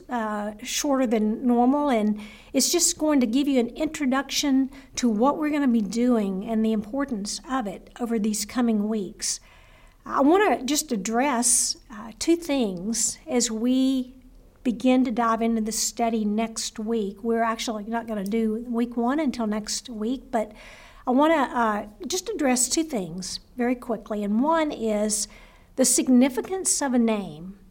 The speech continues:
and the second area would be the significance of God's names. And so those are the two things I just wanna talk about briefly with you today.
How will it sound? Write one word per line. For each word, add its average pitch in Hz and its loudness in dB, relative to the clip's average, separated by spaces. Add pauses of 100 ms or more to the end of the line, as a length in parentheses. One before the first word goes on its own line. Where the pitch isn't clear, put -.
(840)
and 247 4
the 240 6
second 339 2
area 202 -2
would 202 -2
be 240 2
the 226 0
significance 233 -2 (280)
of 226 -4
God's 220 -2
names. 196 -12 (440)
And 262 2
so 302 4
those 320 6
are - -4
the 311 0
two - -2
things 254 0
I 226 -4
just 247 -2
wanna 240 -2
talk 220 -6
about 226 -2
briefly 285 -2
with 226 -2
you 214 -2
today. 220 -4